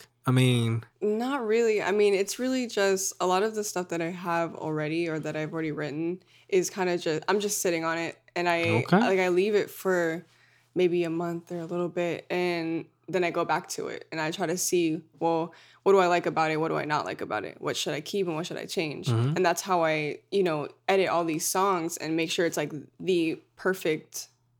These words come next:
Speaker 2: product. You know what I mean? Like, the perfect thing that, at least that I would like.
Speaker 1: Okay.
Speaker 2: You know?
Speaker 1: But see, I have a little bit of a counterculture to that.
Speaker 2: Yeah. <laughs>
Speaker 1: Um, I respect artists who wanna produce a great product, an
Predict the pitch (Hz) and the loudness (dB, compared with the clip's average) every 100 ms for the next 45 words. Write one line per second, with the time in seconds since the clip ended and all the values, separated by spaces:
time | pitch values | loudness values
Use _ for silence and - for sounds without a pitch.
0 | _ - 180 185 - - - 165 160 160 | _ -8 -4 -2 -4 -8 -8 -6 -4 -4
1 | 160 156 170 - 202 185 170 170 156 - | -2 -2 -4 0 0 2 0 -2 -4 -8
2 | - 196 208 202 175 143 190 170 - - | 0 4 4 4 0 4 4 2 -6 -12
3 | - _ - 135 131 127 120 156 160 190 | -16 _ 4 6 8 6 6 2 -2 -8
4 | - - - 160 160 156 151 - _ 147 | -16 -20 4 8 10 10 10 2 _ 8
5 | 170 214 185 143 151 139 127 127 110 101 | 10 10 10 12 12 10 8 6 4 0
6 | - 143 131 117 123 107 - 95 - 98 | 4 4 4 2 2 2 -2 -6 -6 -6
7 | 92 90 - - 208 226 269 - 123 123 | -6 -8 -10 -2 2 2 2 6 10 12
8 | 127 123 120 107 - - - 143 220 202 | 12 10 8 6 -2 0 8 12 12 10
9 | - - - 131 113 - - - 127 127 | 8 6 6 8 6 0 -10 2 6 8
10 | 117 117 - 131 123 120 120 117 95 - | 8 6 4 6 8 8 6 4 0 -6
11 | _ _ _ - 139 135 127 117 123 107 | _ _ _ 6 8 8 6 6 6 4
12 | - 117 107 101 - _ - 123 | 6 6 4 0 -4 _ -2 -2